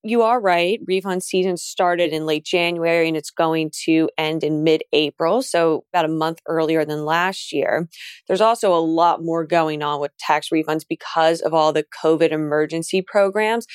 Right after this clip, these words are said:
There's a lot more refund programs that lower middle income households could file for.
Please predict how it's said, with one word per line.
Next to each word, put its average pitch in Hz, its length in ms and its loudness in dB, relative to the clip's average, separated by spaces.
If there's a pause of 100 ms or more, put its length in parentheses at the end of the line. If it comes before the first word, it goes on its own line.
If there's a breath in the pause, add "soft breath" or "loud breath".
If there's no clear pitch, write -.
(280 loud breath)
There's 170 120 0
a 170 60 2
lot 165 340 2
more 160 420 2
refund 156 400 -2
programs 156 680 -4
that 147 340 2 (100)
lower 156 300 2
middle 151 220 0
income 151 340 -6
households 151 640 -2
could 147 160 0
file 202 400 4
for. 185 540 2